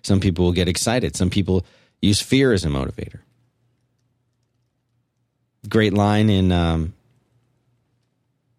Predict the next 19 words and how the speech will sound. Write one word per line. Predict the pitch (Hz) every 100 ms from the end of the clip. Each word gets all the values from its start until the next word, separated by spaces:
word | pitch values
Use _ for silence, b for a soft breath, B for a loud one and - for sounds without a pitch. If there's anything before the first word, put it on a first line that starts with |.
| -
God, | 110 107 87
ch-, | - 78 69
chat | - 87 71
room, | 71
you're | 73
gonna | 71
have | 73 67
to, | 64 57
um, | 69 69 78 _ _ _
help | 95 85
me | 82
out | 76
with | 73
this | 78
one. | 73
Red | 82 156 127
Dawn, | 120 123 101 78
thank | 92 92 87
you. | 60 82